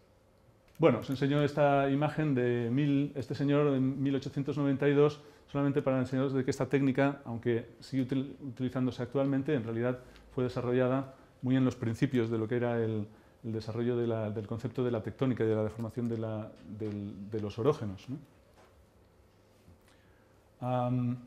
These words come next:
actualmente, mm, digamos, este, este, el concepto de la tectónica de placas está total-, totalmente aceptado, eh, el, no solamente porque conocemos la distribución con mucha precisión, la distribución de terremotos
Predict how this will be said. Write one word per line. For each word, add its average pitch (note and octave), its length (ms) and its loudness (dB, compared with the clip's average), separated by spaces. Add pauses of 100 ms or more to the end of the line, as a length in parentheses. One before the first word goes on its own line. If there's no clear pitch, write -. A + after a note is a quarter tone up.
(580)
actualmente, F#3 760 8 (720)
mm, C#3 320 -2
digamos, C#3+ 280 2
este, E3+ 300 4
este, C#3+ 340 4
el B2 80 -2
concepto D3 320 0
de D#3 80 8
la C3+ 40 2
tectónica C#3+ 360 4
de C3 60 6
placas C3 240 0
está A2+ 180 -6
total-, A#2 300 -6
totalmente A#2+ 480 -4
aceptado, D#3 640 2
eh, B2+ 500 -4 (460)
el, A#2 460 -4 (120)
no C#3 160 0
solamente C#3+ 440 4
porque C3 600 0 (360)
conocemos C3+ 720 2 (320)
la B2+ 100 2
distribución C3 720 2
con B2+ 120 0
mucha B2+ 220 -2
precisión, C3+ 420 0
la B2+ 80 2
distribución A#2 440 -4
de A#2+ 80 0
terremotos B2+ 680 2